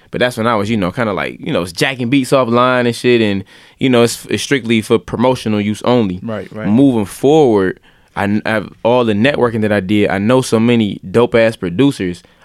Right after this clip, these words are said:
Speaker 1: I just can go straight to them. You
Speaker 2: Mm-hmm.
Speaker 1: know what I'm saying? Get the beat from them. We do the business and put it out there.
Speaker 2: Right.
Speaker 1: So it can start to generate a royalty. So we can start getting paid, you know what I'm saying, for the music that we making rather than throwing it on YouTube for the free, man. I'm really over that shit, man. SoundCloud,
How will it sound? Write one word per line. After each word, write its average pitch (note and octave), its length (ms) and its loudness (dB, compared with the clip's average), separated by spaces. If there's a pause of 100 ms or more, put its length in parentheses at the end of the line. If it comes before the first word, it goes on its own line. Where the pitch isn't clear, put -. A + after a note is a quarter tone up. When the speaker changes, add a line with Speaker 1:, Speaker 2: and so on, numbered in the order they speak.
Speaker 1:
I A#2+ 80 -2
just B2 140 -6
can G#2 100 -4
go A#2 180 4
straight B2+ 280 0
to A2+ 80 0
them. C3 360 0
You A#2+ 80 -8
Speaker 2:
Mm-hmm. A2 80 0
Speaker 1:
know A2+ 80 4
what A2+ 60 4
I'm A2+ 60 -2
saying? A2+ 280 0
Get C3+ 140 -2
the C#3 80 0
beat C3+ 180 0
from B2 220 -4
them. C3+ 240 2
We C3+ 120 -2
do C3+ 140 0
the B2 100 0
business C3+ 500 -2 (300)
and G2 120 -4
put C#3+ 200 0
it G#2+ 80 0
out E3+ 260 0
there. F2+ 280 -4 (100)
Speaker 2:
Right. G#2+ 240 -8
Speaker 1:
So A2 120 4
it A2+ 60 4
can G#2+ 100 -4
start C#3 360 0
to F#2+ 80 -6
generate C3 680 0
a G2 60 -2
royalty. G2+ 480 0
So F#2+ 140 -6
we A#2 100 -2
can G#2 120 -8
start A2 420 0
getting A#2 340 0
paid, A2+ 540 -2 (420)
you A#2 160 0
know A#2 120 4
what A2+ 80 4
I'm A2 40 -2
saying, A2 360 0
for A2 180 -2
the G2+ 80 -2
music A#2+ 320 0
that A#2+ 100 4
we A2 100 -2
making A2 360 0
rather A2 200 4
than G2+ 140 -2
throwing A2+ 280 2
it A2+ 40 2
on A2 160 2
YouTube A2+ 460 0
for G#2+ 100 0
the F#2+ 80 0
free, A2+ 320 0
man. F#2+ 240 -2
I'm A#2 160 -4
really F#2 240 -4
over F#2 220 0
that F#2 140 0
shit, D#2+ 180 -10
man. E2+ 240 -4
SoundCloud, G2+ 720 0